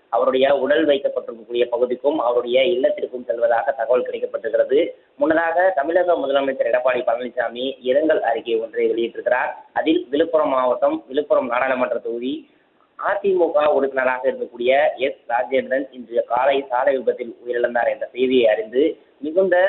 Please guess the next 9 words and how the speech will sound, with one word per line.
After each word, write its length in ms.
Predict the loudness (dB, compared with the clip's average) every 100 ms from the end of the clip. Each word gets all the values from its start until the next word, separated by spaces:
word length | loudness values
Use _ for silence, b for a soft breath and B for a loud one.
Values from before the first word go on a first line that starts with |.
| 0 -4
மனவேதனையும் 800 | 0 2 4 2 2 -2 -6 -8
பெரும் 320 | -2 0 0 0
துயரமும் 460 | 2 2 2 0
அடைந்ததாக 560 | -2 -2 0 0 2 0
தமிழக 400 | -2 -2 0 0
முதலமைச்சர் 440 | -2 -2 -4 -6
எடப்பாடி 300 | -2 0 0
பழனிசாமி 500 | 0 -2 -2 -4 -4
குறிப்பிட்டிருக்கிறார். 640 | -10 -14 -6 0 0 0